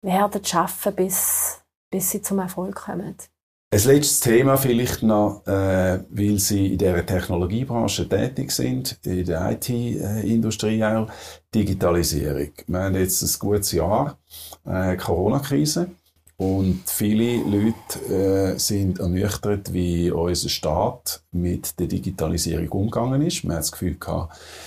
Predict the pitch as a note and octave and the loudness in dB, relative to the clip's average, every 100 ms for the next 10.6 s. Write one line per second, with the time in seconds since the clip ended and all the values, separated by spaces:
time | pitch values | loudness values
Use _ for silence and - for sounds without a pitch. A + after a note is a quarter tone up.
0 | - - D#2 E2 D#2+ - - E2 D#2+ D#2 | -8 -2 0 2 0 -2 -2 0 2 2
1 | D2 C#2+ D#2 - E2+ D2+ D#2+ D2+ - - | 2 0 -2 -2 -4 -2 -2 -2 -2 0
2 | A2+ A2+ C#3 A2 F2+ E2 - E2+ - E2+ | 0 0 0 0 0 -2 -4 -4 -2 0
3 | D#2+ D#2 F#2+ A#2+ - - F2 - E2+ - | 0 0 0 0 -4 -6 -4 -2 -2 -2
4 | F#2+ G#2 A2+ G2 - G#2 G#2 A2+ G2 A2 | -2 -2 -2 -4 -4 0 0 0 -2 -2
5 | F#2+ - - _ - F3 E3 - _ _ | -4 -6 -18 _ 2 4 4 0 _ _
6 | - F3 C#4+ C#4 B3 - C4 - C4+ - | -4 0 2 2 2 4 4 4 4 4
7 | A#3 - G3+ G3 - - - E4+ D4+ A#3+ | 2 4 2 4 0 0 0 6 6 6
8 | G3 G3 - G3+ E3 D#3+ - E3+ C#3+ D3+ | 6 6 6 4 4 2 2 4 4 2
9 | F3+ E3+ E3+ E3+ - - - _ - - | 0 2 2 0 -14 -16 -18 _ -4 2
10 | G3+ F3+ E3+ D#3+ F3+ - | 4 4 4 4 2 -6